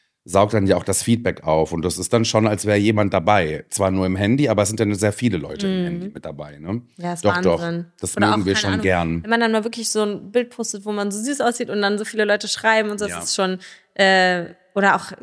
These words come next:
Speaker 2: gerade jetzt bei so emotionalen Sachen, ne? Wir sind
Speaker 1: Mhm.
Speaker 2: ja auch sehr, zeigen uns sehr echt auf Instagram beide und wenn ich mich da emotional zeige oder heute beim Blutabnehmen, ich hab eine Hardcore-Angst vor Blutabnehmen, krieg da immer Panikattacken.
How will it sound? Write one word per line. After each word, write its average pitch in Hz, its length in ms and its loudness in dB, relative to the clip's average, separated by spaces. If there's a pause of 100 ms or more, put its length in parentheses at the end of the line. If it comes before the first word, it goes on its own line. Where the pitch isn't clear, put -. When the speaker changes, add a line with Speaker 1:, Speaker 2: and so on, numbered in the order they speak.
Speaker 2:
gerade 190 300 2
jetzt 170 240 -2
bei 185 100 0
so 180 80 -6
emotionalen 185 640 0
Sachen, 165 300 -10
ne? 190 140 -4
Wir 202 80 -6
sind 185 80 -6
Speaker 1:
Mhm. 190 60 -4
Speaker 2:
ja 175 60 -4
auch 180 40 -8
sehr, 185 420 2
zeigen 185 240 -2
uns 175 160 -8
sehr 175 160 -4
echt 214 160 -4
auf - 140 -6
Instagram 214 480 -4
beide 214 340 0
und 180 140 -6 (400)
wenn 196 100 0
ich 196 100 -2
mich 202 140 0
da 196 60 2
emotional 202 580 2
zeige 202 320 2
oder 180 180 -2
heute 208 320 2
beim 185 200 0
Blutabnehmen, 196 720 0 (500)
ich 226 60 -6
hab - 60 -4
eine 185 160 -4
Hardcore-Angst 190 680 0
vor 185 100 -10
Blutabnehmen, 190 440 -8
krieg 180 140 -10
da 180 140 -2
immer 185 140 -4
Panikattacken. 202 640 -2